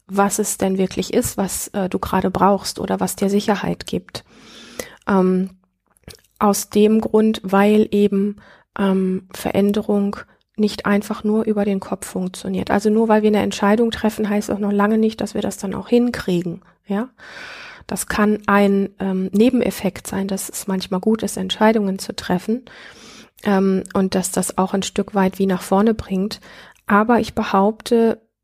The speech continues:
dass es noch andere Dinge gibt, die vielleicht sogar viel wesentlicher sind, als Entscheidungen zu treffen. Meine drei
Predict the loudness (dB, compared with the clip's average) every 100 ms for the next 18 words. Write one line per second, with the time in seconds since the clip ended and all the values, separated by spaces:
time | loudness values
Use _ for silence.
0 | _ _ _ -4 -2 -2 -6 -8 -4 0
1 | 0 0 -2 -2 -4 -4 -6 -8 -18 _
2 | -4 -2 -2 -4 -8 _ _ _ _ _
3 | _ -2 -2 -2 -4 -6 -6 0 0 4
4 | 4 4 2 0 -2 -4 -2 -6 -6 -14
5 | _ _ _ _ _ -8 -6 -6 -8 -2
6 | 2 2 2 -2 -6 -12 -10 -10 -10 -12
7 | -16 _ -20 -20 -20 _ 2 4 4 2
8 | 0 2 4 2